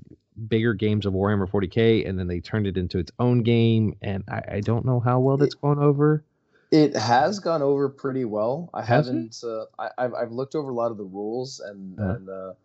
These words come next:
Speaker 2: some of the guys and I have tried to do little, little things, but you
Speaker 1: Okay.
Speaker 2: can't do little things. It's, it's this major,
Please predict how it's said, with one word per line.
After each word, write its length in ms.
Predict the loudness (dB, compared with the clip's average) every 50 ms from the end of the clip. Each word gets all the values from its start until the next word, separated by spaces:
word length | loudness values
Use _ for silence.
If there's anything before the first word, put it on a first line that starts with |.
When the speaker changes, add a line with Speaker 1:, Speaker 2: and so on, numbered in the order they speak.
| _ _ _ _ -10
Speaker 2:
some 220 | -4 -2 0 0
of 60 | 0
the 80 | 0 2
guys 320 | 4 4 4 4 4 2
and 100 | -2 -4
I 140 | -6 -6 -6
have 220 | -6 -8 -10 -10 -12 -16 -20 _ _ _ _ _ _ _ _ -18
tried 480 | -14 -6 0 2 4 4 4 2 -2
to 400 | -4 -4 -2 -2 -2 -2 -4 -6 -10 -18 _ _ _ _ _ _ _ _ _ _ _ _
do 680 | -4 -2 0 0 0 0 0 0 -2 -2 -2 -4 -6 -6 -6
little, 360 | -2 0 2 2 2 2 0
little 400 | -2 -2 0 0 0 0 0 -2
things, 440 | -4 _ -2 0 0 0 -2 -2 -4
but 180 | -2 -2 -2 -2
you 140 | -2 -4 -4
Speaker 1:
Okay. 120 | -2 0 2
Speaker 2:
can't 200 | 2 2 2 2
do 140 | 2 2
little 280 | 4 6 6 6 4 4
things. 300 | 0 -2 -10 -12 -10 -8
It's, 220 | -8 -8 -8 -6 -4 -2
it's 180 | -2 -2 0
this 220 | 2 2 2 2 2
major, 920 | 0 2 2 4 4 6 8 8 6 6 6 6 6 6 6 4 2 0